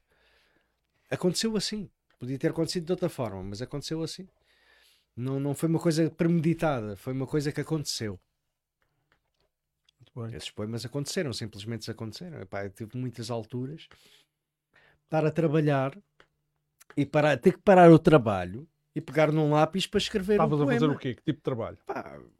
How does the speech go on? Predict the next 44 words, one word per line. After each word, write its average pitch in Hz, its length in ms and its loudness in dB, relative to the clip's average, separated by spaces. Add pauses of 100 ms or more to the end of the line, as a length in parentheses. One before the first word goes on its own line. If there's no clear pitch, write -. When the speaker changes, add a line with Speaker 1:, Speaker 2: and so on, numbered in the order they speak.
(420)
Speaker 2:
Era 120 220 -6
obras, 143 340 4
era 113 160 -2
pesca, 156 380 0
era 110 480 -4 (420)
Speaker 1:
obras, 180 680 4 (600)
pesca, 190 400 2 (260)
aconteceu 190 440 -4 (340)
nas, 208 260 -6
em 185 340 -4
várias 185 300 -2
situações. 175 720 -10 (1200)
Ter 202 180 2
que - 80 -18
parar 185 380 -2
de, 127 200 -4
de 127 160 -6 (100)
trabalhar 170 600 -2
Speaker 2:
Uhum. 247 80 -14 (560)
Speaker 1:
e 214 260 -12
pegar 196 240 2
num 214 120 6
papel 202 380 4
e 233 40 -2
Speaker 2:
Para - 240 4
não 196 120 6
Speaker 1:
escrever 254 60 6
Speaker 2:
deixar - 220 4
Speaker 1:
aquela 269 140 4
Speaker 2:
fugir. 285 160 2
Speaker 1:
ideia, 277 220 2
para 262 120 -4
não 254 120 -2
de-, 226 100 -8
para 240 160 -2
a 240 40 2
ideia 247 240 -2
não, 247 180 -10
e 240 100 -2
tinha 277 260 2
mesmo, 254 380 0
pá, 160 240 -2
de, 160 180 -8
como 190 300 -10